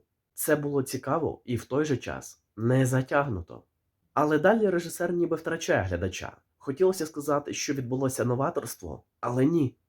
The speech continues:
Далі в уповільненій манері режисер просто комбінує художні мізансцени та фрагменти інтерв'ю. Так, звісно, на історію в гіршому плані це ніяк не вплинуло.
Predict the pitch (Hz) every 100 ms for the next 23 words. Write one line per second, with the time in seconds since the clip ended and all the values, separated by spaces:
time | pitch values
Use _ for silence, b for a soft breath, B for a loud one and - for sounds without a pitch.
0 | _ _ 131 131 156 202 170 151 139 139
1 | 147 139 131 113 123 151 165 143 151 151
2 | 147 175 175 156 151 151 156 151 147 135
3 | 147 143 127 - 151 117 110 135 147 147
4 | 139 135 - 147 147 151 - 175 180 165
5 | 127 139 147 143 131 139 127 113 95 90
6 | 60 - _ _ _ _ - 165 147 135
7 | 165 139 - - 104 123 135 - 160 147
8 | 113 113 165 190 208 202 190 175 185 185
9 | - - 202 220 190 120 - 104 - 113
10 | 98 85 71